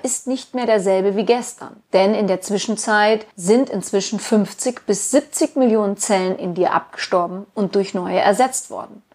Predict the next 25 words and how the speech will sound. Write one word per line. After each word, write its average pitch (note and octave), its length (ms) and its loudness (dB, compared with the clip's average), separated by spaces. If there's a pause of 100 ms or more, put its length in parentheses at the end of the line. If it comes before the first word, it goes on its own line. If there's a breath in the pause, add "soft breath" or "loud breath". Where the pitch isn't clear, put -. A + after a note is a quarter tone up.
(340)
Das F3+ 120 -14
macht F3+ 200 -2
der F#3 80 4
Körper F#3+ 320 4
dann F3+ 180 0
alle F#3 320 4
sieben G3+ 260 -6
Jahre G3 360 -2
komplett A#3+ 520 -8
neu. C4 380 -4 (120)
Daher F#3+ 500 4
auch G3 160 -2
diese G3 400 0 (100)
Sieben-Jahre-Regel. G3 1160 2
Also F3+ 200 -6
du F#3+ 80 -6
hast F#3 160 -8
da - 20 -4
bestimmt F#3 400 -6
schon F3+ 140 -8
von F#3+ 180 -10
gehört, F#3 440 -2
alle F#3+ 240 4
sieben G3 340 -6
Jahre F#3+ 500 0